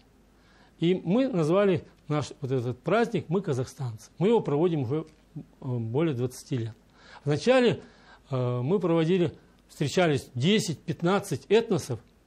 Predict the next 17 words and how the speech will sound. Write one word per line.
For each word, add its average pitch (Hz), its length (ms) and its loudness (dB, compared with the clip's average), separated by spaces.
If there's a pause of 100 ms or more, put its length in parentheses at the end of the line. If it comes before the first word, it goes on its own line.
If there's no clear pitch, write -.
(200)
и 247 280 0 (220)
были 202 180 4
соревнования. 165 640 2 (520)
Кухня, 190 520 2 (720)
поделки, 190 760 4 (200)
спорт 220 580 4 (240)
проводили, 160 440 2
понимаете, 165 280 -2
соревнования. 175 540 2
А 175 60 0
потом 262 340 2 (360)
накрывали 180 440 2
общий 156 260 0
дастархан, 165 640 -2 (760)
и 160 200 0
всё 180 180 -2
нормально. 135 440 0